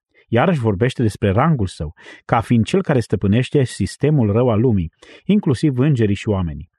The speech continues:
El este un stăpânitor. El este numit de asemenea prințul puterii văzduhului, domnitorul imperiului din atmosferă. Este numit Dumnezeul veacului acestuia, iar cuvântul pentru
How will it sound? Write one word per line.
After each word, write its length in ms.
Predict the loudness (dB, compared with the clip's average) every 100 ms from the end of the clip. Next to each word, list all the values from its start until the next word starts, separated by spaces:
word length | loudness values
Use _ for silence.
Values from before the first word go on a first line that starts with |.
| _
El 160 | 0 2
este 220 | 2 0
un 60 | -2
stăpânitor. 600 | -2 0 -2 -2 -6 -8 _ _ -20 -4
El 140 | 0 2
este 240 | 2 2
numit 280 | 2 2 2
de 80 | 0
asemenea 500 | 0 -2 0 -2 -2
prințul 380 | 0 0 0 -4
puterii 340 | -4 -4 -2
văzduhului, 640 | -2 -2 -4 -6 -8 -10 -14 _ _ _ _ _
domnitorul 680 | -2 2 2 2 2 2 2
imperiului 440 | 2 0 0 0
din 140 | 0 0
atmosferă. 600 | 0 -2 -4 -6 -8 -12 _ -20 -6
Este 280 | -2 0 2
numit 260 | 2 2 2
Dumnezeul 500 | 2 2 2 0 0
veacului 380 | -2 -2 -2
acestuia, 520 | -2 -2 -4 -4 -8 -12 _ -20 -6
iar 180 | -2 0
cuvântul 440 | 0 0 0 0
pentru 320 | 0 -2 -2